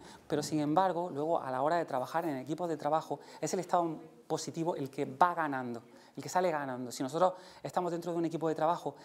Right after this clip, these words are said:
que estamos, en el que estamos todos un poquito serios, pero nosotros entramos y empezamos a ser un poquito divertidos, a ser simpáticos, a sonreír, eso se va a contagiar al resto del equipo de trabajo. Por eso es muy importante reírse,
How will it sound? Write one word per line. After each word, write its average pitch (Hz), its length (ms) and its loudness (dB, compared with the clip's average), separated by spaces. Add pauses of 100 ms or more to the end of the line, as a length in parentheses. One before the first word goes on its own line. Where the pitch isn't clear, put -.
(120)
que - 80 -10
estamos, 160 260 -2
en 151 80 2
el 147 80 0
que 143 60 -8
estamos 160 240 0
todos 170 220 0
un 160 60 -4
poquito 147 280 -2
serios, 156 300 0 (240)
pero 147 100 0
nosotros 180 340 0
entramos 160 520 0
y 147 40 -2
empezamos 156 440 -2
a 151 80 -2
ser 156 280 -2 (280)
un 151 60 -6
poquito 160 260 2
divertidos, 147 680 2
a 135 200 -2
ser 143 160 -2
simpáticos, 143 540 0
a 147 40 -4
sonreír, 139 540 0 (240)
eso 160 180 0
se 170 140 0
va 160 80 6
a 165 40 4
contagiar 160 400 0
al 156 80 0
resto 147 240 -4
del 127 120 0
equipo 127 260 -2
de 123 60 -2
trabajo. 120 400 -2 (280)
Por 147 80 -4
eso 185 100 2
es 190 60 4
muy 220 140 6
importante 156 520 2
reírse, 139 500 0